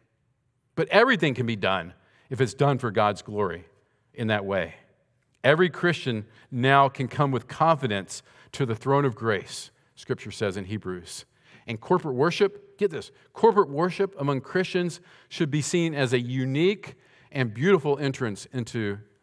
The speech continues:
the presence of God. That there's something special when God's people gather in his name. Not because this building is sacred,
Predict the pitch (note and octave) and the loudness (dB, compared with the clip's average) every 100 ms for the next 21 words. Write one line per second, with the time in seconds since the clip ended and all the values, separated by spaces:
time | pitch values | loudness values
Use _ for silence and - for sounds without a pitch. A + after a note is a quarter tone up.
0 | _ A2+ - A2+ A2+ - F#2+ F#2+ F#2 - | _ -8 -4 -4 -6 -12 -12 -12 -12 -18
1 | _ _ _ _ _ _ _ D3+ C#3 B2+ | _ _ _ _ _ _ _ -6 -2 -2
2 | A#2+ - F#3+ E3+ - - E3 D#3+ B2+ G#2+ | -2 0 0 -2 -6 -2 -2 -2 -6 -8
3 | - - _ - A2+ B2+ C#3+ C3+ - D3+ | -12 -20 _ -6 0 4 2 0 -4 -4
4 | A#2 G2+ G#2+ A#2+ A#2 G2+ G#2 A2 G2+ A2+ | -4 -4 0 0 0 -4 -6 -6 -6 -6
5 | A2 E2 D#2+ _ _ B2 D#3 D3+ D3+ D3 | -8 -10 -20 _ _ 0 2 2 2 2
6 | C3 - _ B2+ G#2 F#2+ B2 C#3+ D3 - | 0 -6 _ -8 -6 0 2 2 0 0
7 | D3 C#3+ D#3 D3+ C#3+ | 0 0 -2 -4 -4